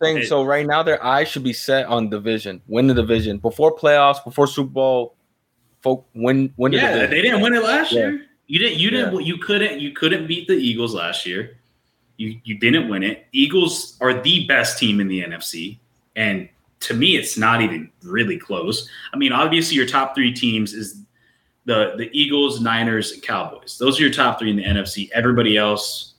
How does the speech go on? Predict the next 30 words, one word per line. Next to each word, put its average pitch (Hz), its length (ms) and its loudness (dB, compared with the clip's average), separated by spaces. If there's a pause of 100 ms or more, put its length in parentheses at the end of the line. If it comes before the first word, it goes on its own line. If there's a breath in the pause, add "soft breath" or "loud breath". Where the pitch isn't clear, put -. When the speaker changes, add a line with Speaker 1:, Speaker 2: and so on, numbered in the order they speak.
(960)
Speaker 2:
it 117 100 0
don't 113 200 2
even 95 220 -6
matter. 76 300 -10
It's 117 160 -6
gonna 151 220 2
be 127 100 0
between 113 380 -2
those 104 220 -2
three 95 220 -8
teams. - 540 -14 (760 soft breath)
And 120 420 2 (520)
look, 165 220 2
if 98 140 -4
you 131 120 -2
wanna 156 260 2
be 147 160 2
the 170 120 0
best, 196 500 0
you 165 100 -2
wanna 180 200 -4
say 180 180 -2
this 170 160 -2
is 156 180 -2
your 160 120 4
year, 190 280 0
you 180 180 -2
gotta 180 160 2
go 170 280 2
beat 160 400 -2